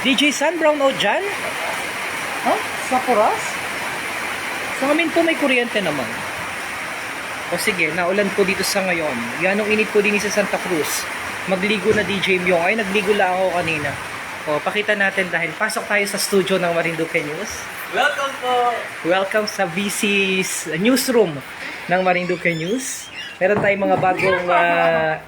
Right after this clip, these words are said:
Speaker 1: intern na busy-busy. Si Chini. Hi, Chini!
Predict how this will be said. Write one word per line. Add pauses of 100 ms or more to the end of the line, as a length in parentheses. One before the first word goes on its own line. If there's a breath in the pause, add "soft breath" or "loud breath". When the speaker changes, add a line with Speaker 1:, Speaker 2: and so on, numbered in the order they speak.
(120)
Speaker 1:
intern
na
busy-busy. (360)
Si
Chini.
Hi,
Chini!